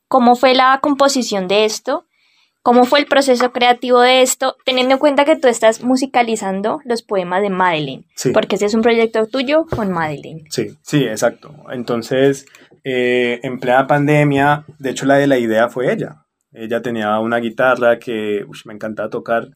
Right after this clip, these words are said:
Speaker 2: y ella se le ocurrió la idea como que, "Marica, hagamos un, un disco pandémico". Y entonces fue como, "Uy, aguanta", no sé, pues, como aprovechar eso. El primer tema que hicimos fue el segundo, que es,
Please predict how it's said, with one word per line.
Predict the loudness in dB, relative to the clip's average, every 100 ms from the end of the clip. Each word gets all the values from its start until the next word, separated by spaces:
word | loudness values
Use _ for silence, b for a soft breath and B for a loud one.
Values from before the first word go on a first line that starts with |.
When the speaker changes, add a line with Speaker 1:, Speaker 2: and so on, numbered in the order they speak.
| _
Speaker 2:
y | -6 -2
ella | 0
se | 0
le | -2
ocurrió | -4 -6
la | -2
idea | -2 -2
como | -6 -10
que, | -10 -14
"Marica, | -14 -18 -12
hagamos | -8 -8 -8 -10
un, | -10 -10 -10
un | -8 -6
disco | -6 -6 -8 -10 -8 -10 -14 _ _ _ _ _
pandémico". | -12 -6 -6 -6 -10 _ _ _ -8
Y |
entonces | -6 -4 -6 -6
fue | -8 -12
como, | -10 -10 -10
"Uy, | -10 -10
aguanta", | -6 -8 -8 -12 -14
no | -14
sé, | -14 -12
pues, | -12 -14 -16
como | -14 -14
aprovechar | -10 -8 -8 -6 -6
eso. | -6 -12 _ _ _ _ _ _
El | -6
primer | -4 -4 -4
tema | -2 -2
que | -2
hicimos | -6 -6 -6 -8 -10
fue | -8 -6 -4 -6 -8
el | -8
segundo, | -8 -4 -4 -4
que | -6
es, | -12 -12